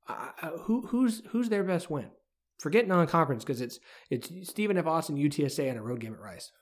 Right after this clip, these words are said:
They beat Iowa State. Maybe that one is barely because Iowa State was able to c-, another fourth quarter comeback that fell short. Um, they played Kansas State during Kansas State's two-game just stretch that they were just god-awful.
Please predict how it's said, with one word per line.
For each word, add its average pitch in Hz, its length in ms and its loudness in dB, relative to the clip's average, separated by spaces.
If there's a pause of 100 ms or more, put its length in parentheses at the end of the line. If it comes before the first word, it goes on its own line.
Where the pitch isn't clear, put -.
(120)
They 139 120 0
beat 202 340 2
Iowa 156 220 2
State. 135 360 0 (420)
Maybe 147 340 4
that 156 180 4
one 151 100 2
is 160 260 2 (260)
barely 135 460 0 (160)
because 117 260 -4
Iowa 123 220 -2
State 135 220 0
was 127 100 -2
able 127 160 -2
to 117 60 -8
c-, - 320 -10
another 123 260 0
fourth 156 320 2
quarter 156 240 4
comeback 135 460 2
that - 140 -6
fell 117 180 -4
short. - 380 -6 (600)
Um, 127 360 -6
they 165 180 8
played 170 400 4
Kansas 156 400 2
State 131 440 -2
during 135 260 -2
Kansas 139 360 -4
State's 131 240 -4
two-game 131 720 -2 (240)
just 143 360 -2 (480)
stretch - 520 -4
that 120 160 -4
they 123 120 -2
were 120 140 -4
just 110 200 -10 (200)
god-awful. 104 720 -10